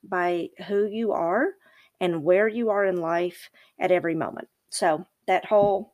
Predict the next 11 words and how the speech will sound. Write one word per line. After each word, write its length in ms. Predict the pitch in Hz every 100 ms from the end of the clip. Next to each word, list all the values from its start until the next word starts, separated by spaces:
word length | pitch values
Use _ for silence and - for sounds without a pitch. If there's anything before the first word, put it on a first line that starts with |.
| -
not 200 | 208 -
comparing 480 | 185 196 - - - -
is 160 | 185 190
one 120 | 170
of 100 | -
the 80 | -
things. 360 | - - - - - - - - _ -
Um, 480 | 208 214 196 185 - _ _ _ _ _ _ - 208
another 360 | 202 226 233
thing 360 | - 185 180 180
is 540 | - 156 185 196 -